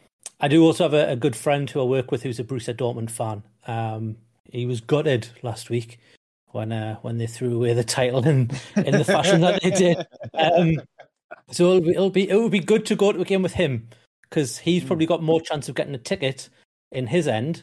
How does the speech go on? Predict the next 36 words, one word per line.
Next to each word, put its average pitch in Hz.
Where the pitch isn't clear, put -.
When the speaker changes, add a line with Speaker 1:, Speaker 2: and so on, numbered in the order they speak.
Speaker 1:
and 131
I 123
can 143
go 147
and 135
sit 131
with 131
him 135
and 131
just 123
be 123
quiet 117
for, 127
uh, 123
<laughs> -
Speaker 2:
Mm-hmm. 151
Speaker 1:
ninety 214
minutes, 190
um, 151
Speaker 2:
<laughs> 170
Speaker 1:
than 139
I -
have 143
a -
chance 120
of 123
getting 139
a 117
ticket, 131
uh, 113
for 120
the 120
Newcastle 135
end. 101
Um, 143
Daniel, 185